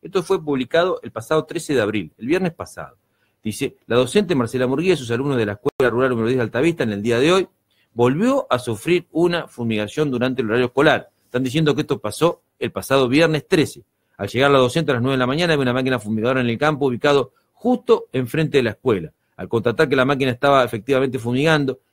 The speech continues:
y que el viento corría en dirección a la escuela, la docente realiza un llamado a la patrulla rural para resguardar su salud y la de sus alumnos, evacúa el establecimiento avisando a los padres y a las autoridades,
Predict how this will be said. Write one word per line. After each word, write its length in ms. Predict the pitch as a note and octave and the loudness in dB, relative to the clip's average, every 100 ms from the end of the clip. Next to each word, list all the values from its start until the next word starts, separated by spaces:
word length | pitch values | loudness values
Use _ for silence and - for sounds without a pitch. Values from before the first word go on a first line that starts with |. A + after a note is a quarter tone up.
| _ | _
y 120 | A2 | -4
que 80 | A#2 | 0
el 40 | |
viento 240 | B2 C#3 C#3 | 0 2 2
corría 360 | B2 C3+ F3+ | 2 2 4
en 60 | C#3 | 4
dirección 340 | A2+ G#2+ B2+ | 2 0 -2
a 40 | C3 | 0
la 100 | C#3 | -2
escuela, 440 | - F3 D#3 D3 - _ - | 0 2 4 0 -4 _ -4
la 80 | |
docente 300 | A2 B2+ D#3+ | -2 0 2
realiza 240 | C#3 C#3+ D3 | 2 2 0
un 40 | |
llamado 280 | C3+ C3+ D3+ | 0 2 4
a 20 | |
la 80 | C3+ | 4
patrulla 320 | A2+ C3+ C3+ | 0 -2 -2
rural 380 | C#3+ E3 E3+ - | 2 4 2 0
para 180 | - A2 | -4 -2
resguardar 280 | G#2+ A2+ C3 | -2 -2 -4
su 80 | B2 | -4
salud 380 | B2 C#3 D#3 - _ - | -2 2 0 -2 _ -6
y 60 | |
la 80 | G#2 | -4
de 60 | G#2 | -4
sus 180 | C3 | -2
alumnos, 380 | D3 E3+ E3+ D#3+ | 0 2 0 0
evacúa 300 | B2 A2 D#3+ | 0 0 0
el 40 | D3+ | 0
establecimiento 480 | C3+ A2+ C3+ D3 | 0 -4 -4 0
avisando 380 | C3 A#2+ C#3+ C3+ | 0 0 -2 -2
a 20 | |
los 100 | C3 | -2
padres 440 | - D3+ C#3+ D3 - _ _ | 2 2 2 0 -8 _ _
y 60 | A#2 | -4
a 20 | |
las 120 | A#2 | 0
autoridades, 760 | A#2+ F#2 A#2 B2+ A2+ E2+ D#2 | -2 0 2 4 4 0 -8